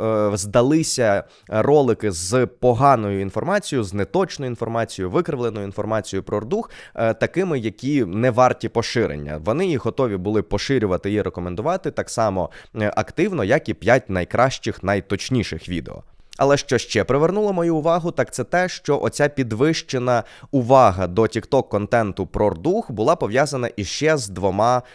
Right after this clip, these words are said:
е, тенденціями. Е, люди, які більше дивилися контенту про рдух в Тіктоці, е, по-перше, суб'єктивно переоцінювали поширеність рдух в популяції.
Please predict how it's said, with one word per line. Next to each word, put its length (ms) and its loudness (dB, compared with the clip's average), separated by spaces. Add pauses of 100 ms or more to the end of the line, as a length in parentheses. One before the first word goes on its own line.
(120)
е, 140 0
тенденціями. 1000 -4 (100)
Е, 400 0
люди, 440 0
які 280 -2
більше 380 -2
дивилися 400 -2
контенту 460 -4
про 160 -2
рдух 220 -6
в 60 -18
Тіктоці, 580 -6 (320)
е, 160 2
по-перше, 540 2
суб'єктивно 920 -2
переоцінювали 1400 2
поширеність 880 0
рдух 420 -4
в 80 -10
популяції. 800 -2